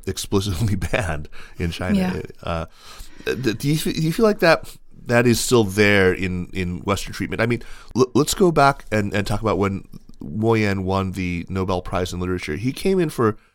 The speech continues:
Speaker 1: a real beating internationally by a, a lot of people who, who thought that just because he was sort of part of the liter-, literary establishment, that therefore his, his writing couldn't have merit.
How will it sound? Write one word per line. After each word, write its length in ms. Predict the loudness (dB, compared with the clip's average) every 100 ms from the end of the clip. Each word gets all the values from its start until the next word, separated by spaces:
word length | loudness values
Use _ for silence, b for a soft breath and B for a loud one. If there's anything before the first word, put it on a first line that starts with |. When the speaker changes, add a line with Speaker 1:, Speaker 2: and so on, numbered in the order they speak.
| _ _ _ 0
Speaker 1:
a 80 | 4
real 400 | 6 6 4 -2 -18 0
beating 560 | 2 4 2 0 -10 -16 _ _ _ -4
internationally 680 | -2 2 0 -2 -6 -8 -6
by 160 | -4 -2
a, 160 | -2 -2
a 60 |
lot 180 | 0 0
of 60 | -2
people 200 | -6 -2
who, 140 | -2 -2
who 100 | -4
thought 300 | 0 0 0
that 180 | -2 -8 _ _ _ _
just 320 | 4 4 4
because 800 | -4 -8 -8 -8 0 4 4 2 -4
he 560 | 0 0 2 0 -2 -6 -12
was 320 | 0 4 4 2
sort 200 | -2 -2
of 60 |
part 280 | -2 0 2
of 220 | 2 0
the 80 | -6
liter-, 380 | -6 -4 -4 -8 -14 -10
literary 380 | -6 -4 -4 -6
establishment, 600 | -2 0 0 -6 -10 -8
that 140 | -10 b b -8
therefore 840 | 2 4 4 2 2 4 2 0 -4 -12
his, 720 | -4 -2 0 -2 -4 -8 -10 _ _ _ _ _ _
his 200 | 0 4
writing 240 | 6 6 4
couldn't 300 | -2 -4 -6
have 220 | -6 -4
merit. 340 | -4 -6 -8